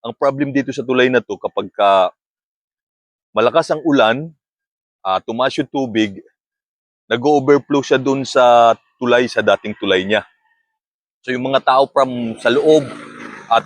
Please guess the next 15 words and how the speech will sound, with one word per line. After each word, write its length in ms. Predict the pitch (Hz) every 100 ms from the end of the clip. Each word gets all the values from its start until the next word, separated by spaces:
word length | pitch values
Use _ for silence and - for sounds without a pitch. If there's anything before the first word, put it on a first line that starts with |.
| -
ah, 400 | 117 117 110 107 -
palabas, 480 | 143 135 123 135 -
yung 160 | 110 110
mga 400 | 110 110 110 113 _
tao 240 | 120 123 120
sa 80 | 139
labas 320 | 127 123 -
papasok, 480 | - 135 - 113 _ _ _ _ -
yung 160 | 110
mga 160 | 117 113
residente 480 | 123 117 120 117 135
na, 160 | 113
yung 80 | 110
mga 160 | 107 110
na-relocate, 560 | 107 113 110 - 98